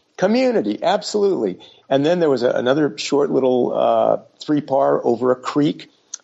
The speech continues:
uh, to a very well-guarded green. Then a, uh, a good-sized par five, good size in those days, about five hundred and thirty yards. And then a long par four to finish.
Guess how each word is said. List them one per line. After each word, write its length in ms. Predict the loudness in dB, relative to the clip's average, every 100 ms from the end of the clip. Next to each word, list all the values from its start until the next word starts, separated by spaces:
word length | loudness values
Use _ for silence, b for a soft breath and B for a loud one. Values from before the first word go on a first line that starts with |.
| -4
uh, 280 | 0 0
to 180 | 0 0
a 60 | 0
very 220 | 2 0
well-guarded 640 | 2 0 2 0 2 0
green. 580 | 0 0 0 0 -2 B B B
Then 160 | -2 0
a, 280 | 2 2 2
uh, 320 | 2 2 0 -2
a 40 |
good-sized 640 | -2 0 0 0 0 -2 -6
par 180 | 0 0
five, 460 | 0 0 0 0
good 120 | -2 -2
size 320 | 0 0 0
in 60 |
those 220 | -2 -2 -2
days, 240 | -2 -2
about 160 | -4 -4
five 300 | 0 0 0
hundred 200 | -4 -4
and 100 | -2
thirty 240 | 0 2
yards. 480 | 2 2 0 -4 B B B B
And 160 | -2 0
then 120 | 2
a 60 | 0
long 460 | 0 2 2 0
par 300 | -4 -2 -2
four 300 | -2 0 0
to 60 | 0
finish. 560 | -2 0 0 -2 -8